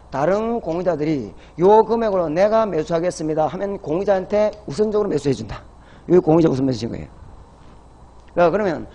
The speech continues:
통상 지분이 경매가 나오면 이런 공유자 우선 매수 청구 제도가 있기 때문에 다른 일반인들은 응찰을 잘 할까요, 안 할까요?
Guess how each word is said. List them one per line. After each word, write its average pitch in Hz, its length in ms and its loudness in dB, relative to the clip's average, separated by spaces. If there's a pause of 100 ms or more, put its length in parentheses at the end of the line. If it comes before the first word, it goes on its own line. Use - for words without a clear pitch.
(220)
통상 202 460 0
지분이 233 440 -2
경매가 170 380 2
나오면 135 460 -2 (320)
이런 202 300 2
공유자 208 360 2
우선 196 320 -2
매수 190 240 -2
청구 208 260 -6
제도가 180 300 2
있기 190 140 0
때문에 143 440 0 (300)
다른 196 280 4
일반인들은 214 840 0 (120)
응찰을 196 360 2
잘 160 140 4
할까요, 175 320 6
안 139 60 2
할까요? 117 280 -4